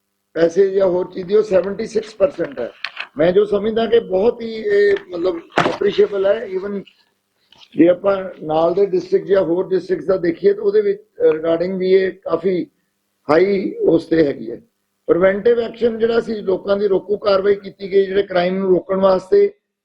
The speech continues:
ਸੱਤ ਸੌ ਸਤਵੰਜਾ ਬੰਦੇ, ਸੱਤ ਸੌ ਛਪੰਜਾ ਬੰਦੇ, ਸੌਰੀ,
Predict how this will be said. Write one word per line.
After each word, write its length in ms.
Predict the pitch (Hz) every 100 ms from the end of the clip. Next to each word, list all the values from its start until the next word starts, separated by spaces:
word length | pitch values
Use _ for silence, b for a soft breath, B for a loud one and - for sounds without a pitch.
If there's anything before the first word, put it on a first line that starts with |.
| _ _ _ _
ਸੱਤ 300 | - 175 185
ਸੌ 180 | - 233
ਸਤਵੰਜਾ 720 | 233 208 - 190 196 220 233
ਬੰਦੇ, 680 | 214 196 208 214 202 - - _ _ _ _ _
ਸੱਤ 320 | _ 175 180
ਸੌ 100 | 240
ਛਪੰਜਾ 440 | 233 202 208 214 233
ਬੰਦੇ, 300 | 214 190 196
ਸੌਰੀ, 420 | 190 185 208